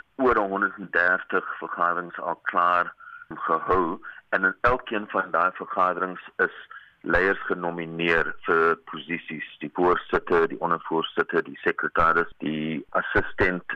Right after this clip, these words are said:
sekretaris sowel as die kassier en dan vyfentwintig addisionele lede. Maar wat gebeur is dat daai vorms wat dan, eh, geteken word deur die takleierskap, dit word dan in 'n boks toegesluit by elke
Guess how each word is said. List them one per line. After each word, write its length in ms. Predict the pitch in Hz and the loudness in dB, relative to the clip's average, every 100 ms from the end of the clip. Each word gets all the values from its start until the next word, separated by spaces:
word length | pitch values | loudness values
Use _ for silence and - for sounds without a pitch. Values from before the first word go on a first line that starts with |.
| - | -10
sekretaris 720 | - 87 - 82 90 85 80 | -4 -2 -2 0 2 2 0
sowel 280 | - 80 82 | -4 0 2
as 140 | 80 - | 0 -2
die 120 | - | -4
kassier 560 | 90 82 - 110 85 - - - - | -2 0 2 2 4 0 -4 -8 -6
en 180 | - 85 | -2 2
dan 220 | 85 85 | 2 2
vyfentwintig 880 | 85 95 90 95 90 - 92 87 - - | 2 0 0 0 -2 -2 0 -2 -2 -4
addisionele 880 | 87 80 - 82 82 82 85 82 80 | -4 -2 -4 -4 -2 0 2 2 0
lede. 520 | 85 90 90 82 73 - - - _ | 0 4 4 4 0 -4 -16 -18 _
Maar 260 | 90 90 92 | 0 2 2
wat 180 | 95 110 | 0 0
gebeur 480 | - - 90 92 87 | -2 -6 0 0 0
is 120 | 85 | 0
dat 180 | 87 87 - | 0 0 0
daai 380 | 82 92 101 101 - | 2 2 2 -2 -2
vorms 440 | 135 113 95 90 - | 2 2 2 -4 -4
wat 180 | 87 | -2
dan, 200 | 87 85 - | 0 0 0
eh, 100 | 85 85 | 0 0
geteken 560 | - - 120 104 104 | -2 -2 0 0 0
word 260 | 87 85 - | 2 0 2
deur 140 | 87 | 0
die 260 | 85 82 - - - - - | 0 -4 -6 -8 -8 -8 0
takleierskap, 880 | 101 - 87 82 90 - - 85 - | 0 0 2 4 4 0 0 0 0
dit 240 | 104 104 - | -2 -2 2
word 200 | 98 98 - | 2 2 2
dan 200 | 90 95 | 2 2
in 120 | 92 | 0
'n 80 | 87 - | -2 0
boks 320 | 92 - - - - | 0 0 -6 -8 -6
toegesluit 640 | - 113 104 - - 95 123 | -4 -2 -2 -2 0 2 2
by 160 | 82 - | 0 0
elke 280 | 90 - | -2 -2